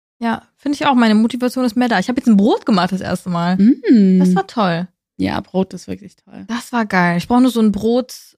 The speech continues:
Speaker 1: ähm, Behälter, wo man das so drin backt.
Speaker 2: Ah, meinst, ach so.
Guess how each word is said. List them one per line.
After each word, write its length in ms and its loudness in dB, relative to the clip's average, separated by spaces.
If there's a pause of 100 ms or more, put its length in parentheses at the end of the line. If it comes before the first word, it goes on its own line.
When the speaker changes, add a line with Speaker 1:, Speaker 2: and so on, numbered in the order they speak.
Speaker 1:
ähm, 800 -2 (600)
Behälter, 380 2
wo 40 -8
man 160 -6
das 120 -4
so 60 -14
drin 220 -4
backt. 280 -4 (120)
Speaker 2:
Ah, 140 2
meinst, 360 0 (120)
ach 140 -2
so. 420 -2